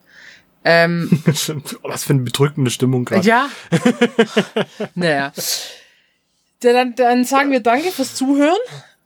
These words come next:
Speaker 1: Ähm,
Speaker 2: Willst du noch einen
Speaker 1: mit,
Speaker 2: Witz raushauen?
Speaker 1: mit unserer kleinen Ge-
Speaker 2: Um die Stimmung
Speaker 1: Kann doch keine
Speaker 2: aufzumachen?
Speaker 1: Witze. Ich merk mir die doch nicht.
Speaker 2: Okay, warte, warte. Ähm,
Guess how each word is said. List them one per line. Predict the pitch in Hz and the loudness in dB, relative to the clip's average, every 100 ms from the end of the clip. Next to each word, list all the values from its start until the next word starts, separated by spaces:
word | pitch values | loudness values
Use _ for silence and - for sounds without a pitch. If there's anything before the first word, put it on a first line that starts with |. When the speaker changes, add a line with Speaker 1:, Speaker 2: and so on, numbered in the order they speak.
| _ | _
Speaker 1:
Ähm, | 214 220 226 233 233 240 | 2 4 2 0 0 -2
Speaker 2:
Willst | 139 139 | -6 -6
du | |
noch | 127 | 0
einen | 233 | 0
Speaker 1:
mit, | 208 | 0
Speaker 2:
Witz | - | -4
raushauen? | 196 - 202 | -6 -6 -2
Speaker 1:
mit | 247 240 | 0 2
unserer | 240 240 240 | 0 -2 -4
kleinen | 247 240 240 247 | 2 4 4 2
Ge- | 240 | 0
Speaker 2:
Um | 233 220 135 147 | 0 -2 -2 -4
die | 143 | -6
Stimmung | - 175 233 | -4 0 0
Speaker 1:
Kann | 247 | 0
doch | |
keine | - 233 220 | 0 0 0
Speaker 2:
aufzumachen? | 202 196 | -4 -4
Speaker 1:
Witze. | 208 - 220 | -4 0 0
Ich | 233 - | 0 -2
merk | 262 349 359 | 0 0 0
mir | 392 | -2
die | 269 | 2
doch | 220 185 | 2 2
nicht. | 185 196 - - | 0 0 -4 -8
Speaker 2:
Okay, | - 123 117 | -6 -4 -2
warte, | 120 135 | -2 -2
warte. | 143 147 160 156 - - | -4 -4 -6 -8 -18 -14
Ähm, | - 117 117 117 120 | -6 -4 -4 -4 -8